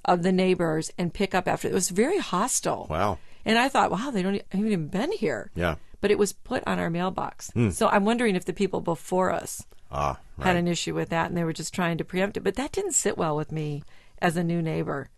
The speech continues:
Speaker 1: getting a note like that.
Speaker 2: You took it to mean hostile. Maybe they were just
Speaker 1: Yeah.
Speaker 2: being friendly and saying, "Hey, keep your dog in the yard."
Speaker 1: Well, just come and talk to me first. I
Speaker 2: Right.
Speaker 1: think that would work so much better. So, you know,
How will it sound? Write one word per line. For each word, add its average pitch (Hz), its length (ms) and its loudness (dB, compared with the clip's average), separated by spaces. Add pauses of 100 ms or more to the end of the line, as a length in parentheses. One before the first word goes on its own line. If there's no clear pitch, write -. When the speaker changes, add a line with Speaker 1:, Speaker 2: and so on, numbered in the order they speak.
(220)
Speaker 1:
getting 175 240 0
a 160 60 -2
note 160 220 -2
like 156 220 -2
that. - 320 -4
Speaker 2:
You 101 160 2
took 131 200 4
it 101 100 2
to 92 160 -2
mean 87 260 2
hostile. 110 560 -2
Maybe 113 280 4
they 101 100 6
were 95 100 4
just 214 220 4
Speaker 1:
Yeah. - 60 0
Speaker 2:
being 147 200 0
friendly 110 300 0
and - 80 -4
saying, 90 180 -2
"Hey, 139 160 0
keep 156 180 -4
your 95 180 2
dog 82 360 0
in 69 60 -2
the 65 100 -4
yard." 71 320 -4
Speaker 1:
Well, 294 220 2
just - 240 -8
come 339 160 -6
and 330 100 -6
talk 233 240 -4
to - 100 -10
me 202 140 -2
first. - 460 -6
I 180 80 0
Speaker 2:
Right. 156 60 2
Speaker 1:
think 139 120 0
that - 140 2
would 208 100 4
work 185 240 0
so - 180 -2
much 170 220 -4
better. 160 320 0
So, 180 580 0
you 220 120 -2
know, 180 360 0